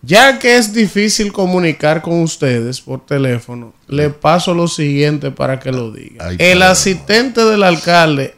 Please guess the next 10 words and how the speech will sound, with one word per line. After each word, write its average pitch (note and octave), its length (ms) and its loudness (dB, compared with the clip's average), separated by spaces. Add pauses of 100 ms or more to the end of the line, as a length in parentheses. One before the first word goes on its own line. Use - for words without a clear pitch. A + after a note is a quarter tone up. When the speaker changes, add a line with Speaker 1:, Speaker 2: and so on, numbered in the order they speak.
Speaker 1:
aspira D#3 440 -2
a D#3 40 0
diputado. C3 600 -10 (260)
Speaker 2:
Mm. C3+ 240 0 (140)
Speaker 1:
La F3 260 4
secretaria G3+ 840 2
general F3+ 680 4 (100)
aspira E3 520 2
a D#3+ 40 2
regidora. B2 680 -4